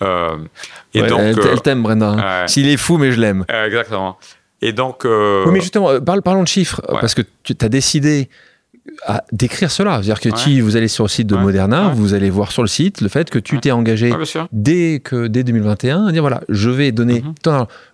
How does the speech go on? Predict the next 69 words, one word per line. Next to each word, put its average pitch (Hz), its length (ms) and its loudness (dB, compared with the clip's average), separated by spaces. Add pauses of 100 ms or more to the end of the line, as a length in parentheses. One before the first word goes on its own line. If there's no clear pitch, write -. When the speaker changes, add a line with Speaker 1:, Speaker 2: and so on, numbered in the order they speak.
(260)
Speaker 2:
En 127 100 2
somme, 120 280 0
c'est, 127 360 -2
quelles 156 140 -4
sont 196 120 -4
les 147 100 2
sommes 165 360 -2
que 135 320 0
tu 131 140 -6
t'es 127 80 0
engagé 123 300 0
à 120 60 0
donner ? 120 360 0
Speaker 1:
Ben, 127 200 -2
ça - 160 -2
dépend 143 260 -2
de 131 80 -2
la 117 80 2
valeur 120 260 0
de 113 40 -4
l'action 110 260 -4
de 110 60 -6
Moderna. 110 400 0
Donc, 90 240 -6
euh, 85 140 -2 (280)
je - 60 -20
sais - 60 -20
pas 107 100 -4
si 117 120 -10
ce 104 100 -6
serait 92 120 -4
aujourd'hui, 101 300 -2
ça 87 100 -10
serait 92 160 -6
deux 92 120 -2
milliards. 117 340 -2
Si 107 120 -14
c'était 95 260 -6
il 92 60 0
y 90 40 0
a 87 240 -2
six - 180 -6
mois, 98 180 -2
c'était - 180 -6
quatre - 220 -8
milliards. 113 360 -4 (100)
Speaker 2:
Voilà, 123 180 0
donc 113 180 0
Speaker 1:
Dans - 60 -2
Speaker 2:
c'est 127 100 2
Speaker 1:
quelques 101 280 -2
années, 101 200 -2
ça 90 100 -10
sera, 90 120 -8
j'espère, 87 300 -6
dix 92 120 -4
milliards. 113 360 -2
Speaker 2:
Il 127 80 0
faut 120 100 0
bien 127 120 2
comprendre, 127 320 -2
là, 120 80 0
on 117 60 0
n'est 113 100 2
pas 123 100 -2
en 117 40 -2
train 123 140 -2
de, 113 60 0
donc, 104 280 -2